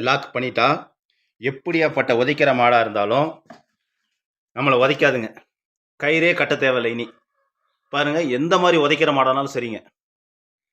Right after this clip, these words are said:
இங்க பாருங்க, லாக் கொடுத்துருக்காங்க. சரிங்களா? ஒண்ணு, ரெண்டு, மூணு, நாலு, அஞ்சு லாக்கு.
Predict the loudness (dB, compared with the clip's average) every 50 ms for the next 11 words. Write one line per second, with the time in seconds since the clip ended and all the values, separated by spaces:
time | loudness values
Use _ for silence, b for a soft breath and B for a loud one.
0 | _ _ _ _ -6 -2 0 0 0 0 0 0 2 2 2 0 -4 -14 -14 -12
1 | -10 -10 -10 -10 -12 -18 _ _ _ _ _ _ _ _ _ _ _ _ _ _
2 | _ _ _ _ _ _ _ _ _ _ _ -8 -2 -2 0 0 0 -2 -2 0
3 | 0 0 0 0 -2 -4 -4 -4 -4 -4 -4 -4 -4 -6 -6 -4 -4 -2 -2 -2
4 | -2 -2 -4 -6 -8 -10 -12 -10 -6 -4 -4 -4 -6 -10 -16